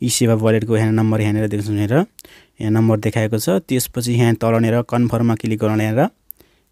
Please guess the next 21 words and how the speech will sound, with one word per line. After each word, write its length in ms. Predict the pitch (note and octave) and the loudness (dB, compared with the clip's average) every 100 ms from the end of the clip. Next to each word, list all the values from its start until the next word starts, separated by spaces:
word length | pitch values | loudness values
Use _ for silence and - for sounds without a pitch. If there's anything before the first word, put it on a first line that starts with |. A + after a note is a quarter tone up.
| - | -6
कन्फर्ममा 440 | A#2+ A#2+ A#2 A2+ | -4 -2 -2 -2
किन-, 340 | A2 A#2 A#2 A2 _ | -2 -2 -2 -4 _
क्लिक 200 | A2+ A2+ | -4 -2
गर्नुहोला। 360 | A#2 A2+ C3+ G#3 _ _ - - _ | 0 2 2 0 _ _ -20 -20 _
त्यसपछि 400 | F3+ - F3+ E3+ | -2 -2 -2 0
यहाँ 220 | C#3+ C3+ | 2 2
तपाईँको 400 | - B2+ B2+ C3 | 0 -2 0 2
मोबाइल 340 | B2 B2+ C3 A#2+ | 2 4 4 4
ब्याङ्कको, 600 | A#2+ A#2 A2 B2+ G#2+ - - - _ _ | 2 0 -2 -2 -2 -6 -20 -20 _ _
अ, 240 | A2+ A2+ G#2+ - | -2 0 -2 -6
कोड 220 | - B2+ B2+ | -2 0 4
नम्बर, 180 | A#2+ | 2
चारवटा 480 | - C3+ B2+ A#2 B2 - - | 2 2 2 4 2 -2 -8
कोड 180 | B2 A#2 | -4 -2
नम्बर 180 | B2 A#2 | 0 0
राख्नुपर्ने 400 | B2 B2 A#2 A2+ | 0 -2 -2 -4
हुन्छ 120 | G#2+ | -4
तपाईँको। 420 | A#2+ G#2+ A2 D3 - _ _ _ _ _ _ _ _ - _ B2 | -4 -2 0 0 -2 _ _ _ _ _ _ _ _ -20 _ 0
म 220 | A#2+ A#2 | 2 2
जस्तै 220 | A2 A#2+ | 2 -2
राख्दैछु, 460 | G#2+ G#2 - D#3 | -2 -2 0 -2